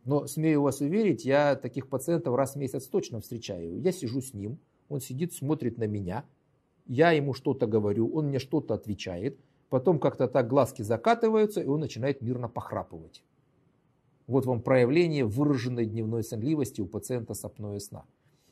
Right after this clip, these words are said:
Так вот, это всё суммируются баллы, и есть классификация. Ниже восьми баллов – это норма,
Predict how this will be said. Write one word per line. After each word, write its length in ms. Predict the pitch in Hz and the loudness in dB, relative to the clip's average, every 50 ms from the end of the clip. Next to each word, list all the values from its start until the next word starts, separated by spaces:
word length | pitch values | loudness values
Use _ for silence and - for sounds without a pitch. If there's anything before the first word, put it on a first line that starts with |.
| _ _ _ | _ _ _
Так 180 | - 151 - | -2 -2 2
вот, 280 | 196 214 214 214 - - _ | 6 4 4 4 2 -4 _
это 220 | - 226 226 202 175 | 0 2 4 2 2
всё 180 | - - 175 | 2 2 0
суммируются 600 | 170 - 185 170 170 165 151 151 147 147 - 170 | 0 2 2 2 2 4 4 2 0 0 0 0
баллы, 440 | 170 175 240 269 285 285 285 277 254 | 2 4 4 4 6 4 4 2 2
и 120 | - 165 | 0 0
есть 300 | 185 202 247 269 254 262 | 0 2 2 2 0 0
классификация. 760 | - 180 170 - - - 170 165 170 160 143 131 - - 151 160 | -2 -4 -4 -4 -2 -4 -2 0 4 4 2 2 2 0 0 0
Ниже 260 | 185 214 190 165 165 | 2 2 2 2 4
восьми 340 | 160 156 - - 160 156 135 | 2 2 0 0 -2 -2 0
баллов – 380 | 123 131 127 120 117 117 117 | 0 2 2 2 2 2 0
это 160 | 117 113 135 | 0 -2 -2
норма, 440 | 156 190 254 294 294 277 277 269 269 | -2 0 0 0 0 2 0 -2 -2